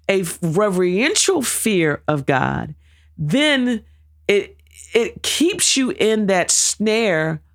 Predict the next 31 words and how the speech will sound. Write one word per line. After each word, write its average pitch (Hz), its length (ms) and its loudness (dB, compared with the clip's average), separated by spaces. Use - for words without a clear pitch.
of 165 200 -2
death, 185 340 0
which 190 220 -2
is 185 100 0
exactly 160 880 0
where 170 220 2
the 190 160 0
enemy, 190 400 0
where 156 180 0
the 190 100 0
devil, 156 560 0
Satan 160 540 0
wants 147 420 -2
us 139 240 -2
to 185 120 -2
be. 190 320 -2
Okay? 165 480 0
We, 262 180 2
we, 240 240 0
we've 220 300 0
been 233 200 0
meditating, 220 840 0
or 160 120 2
we 190 100 2
should 233 420 2
be 190 360 -2
meditating 190 680 2
on 170 320 0
Psalms 175 440 0
ninety-one, 190 540 2
right? 156 420 0